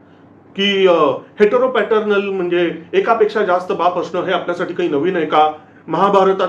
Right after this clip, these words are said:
नाही का पांडवांना पाच बाप होते? असं ज्यांना ज्यांना वाटेल ना, त्यांनी स्वतःच्या थोबडात मारून घ्यावं. पांडवांना पाच बाप नव्हते, पांडवांचा बाप एकच होता, पंडू राजा. आया दोन होत्या,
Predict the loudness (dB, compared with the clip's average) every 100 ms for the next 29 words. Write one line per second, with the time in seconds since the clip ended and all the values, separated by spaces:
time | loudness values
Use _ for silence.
0 | -2 -4 -2 -2 -4 -8 -2 0 4 4
1 | 2 -2 -2 -2 0 -2 -2 -4 -4 -6
2 | -10 -20 -20 -20 -20 -20 -20 -20 -20 -20
3 | -20 -10 -6 2 2 4 0 2 0 0
4 | 0 0 0 0 -2 -2 -4 -8 -18 -18
5 | -6 -2 0 0 0 0 -2 -6 -8 -2
6 | 0 2 0 0 0 0 2 2 0 0
7 | -4 -10 -20 _ _ _ -20 _ _ -20
8 | -2 2 4 4 2 0 0 0 -2 -2
9 | -4 -2 -2 0 0 0 0 0 0 -2
10 | -4 -2 -2 -4 -8 -18 -4 0 2 4
11 | 4 2 -4 -10 _ _ 0 2 4 4
12 | 4 0